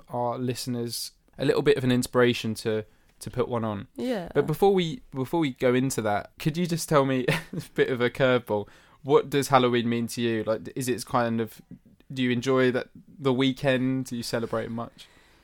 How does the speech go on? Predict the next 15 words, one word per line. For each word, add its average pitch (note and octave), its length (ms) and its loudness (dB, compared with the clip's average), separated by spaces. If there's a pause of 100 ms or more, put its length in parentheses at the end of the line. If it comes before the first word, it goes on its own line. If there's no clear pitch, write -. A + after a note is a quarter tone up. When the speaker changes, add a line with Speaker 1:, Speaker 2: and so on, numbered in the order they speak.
(100)
Speaker 2:
Yeah, B3+ 540 -4
I - 140 -4
think C#4 520 -2 (840)
Halloween A#3 560 4
isn't G3+ 220 -2
really G3 220 2
celebrated G3 600 2
as F#3 140 0
much G3 300 2
as F#3+ 120 0
it F3+ 120 0
is F3+ 160 -2
in F3 120 0
the E3+ 80 -4
States, - 720 -2